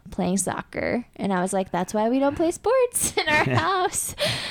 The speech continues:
Speaker 1: um, which we're not opposed to sports, but, like, you and I just don't care that much, you
Speaker 2: Yeah.
Speaker 1: know? Anyway,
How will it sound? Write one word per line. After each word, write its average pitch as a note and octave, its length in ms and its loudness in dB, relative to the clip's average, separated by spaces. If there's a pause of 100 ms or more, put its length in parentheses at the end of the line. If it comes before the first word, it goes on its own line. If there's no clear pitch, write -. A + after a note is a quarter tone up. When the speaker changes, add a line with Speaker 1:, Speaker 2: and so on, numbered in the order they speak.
(120)
Speaker 1:
um, A#3 280 2
which A3 220 -2
we're B3 100 0
not C4 200 2
opposed G3+ 400 0
to - 40 -4
sports, - 400 -4
but, - 140 -2
like, G3+ 220 -2
you A3 180 2
and G3+ 100 2
I F#3 160 2
just G3 240 -2
don't F3 300 0 (480)
care G3 420 0
that E3+ 220 -2
much, - 380 -4
you G#3 60 2
Speaker 2:
Yeah. F3 200 2
Speaker 1:
know? F#3+ 80 0 (960)
Anyway, A#3 440 2